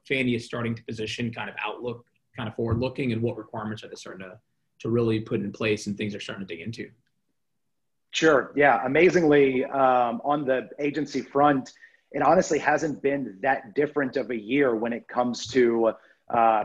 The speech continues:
Speaker 2: kind of their volumes and what their focus has been. Um, you know, over the last several years, they've had, uh,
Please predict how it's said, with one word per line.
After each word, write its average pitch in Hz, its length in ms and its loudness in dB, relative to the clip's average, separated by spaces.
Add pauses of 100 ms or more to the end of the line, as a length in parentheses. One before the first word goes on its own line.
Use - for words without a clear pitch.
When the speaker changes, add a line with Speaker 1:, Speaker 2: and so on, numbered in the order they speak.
Speaker 2:
kind 123 140 0
of 98 100 -8
their 117 180 -2
volumes 135 640 4
and 110 160 -6
what 120 160 -4
their 120 140 -4
focus 127 400 -4
has 104 140 -6
been. 104 440 -2 (400)
Um, 117 340 2
you 123 60 0
know, 120 100 0
over 104 100 -4
the 117 80 2
last 123 360 2
several 135 280 4
years, 123 440 4
they've 120 200 -4
had, 120 560 0
uh, 117 420 0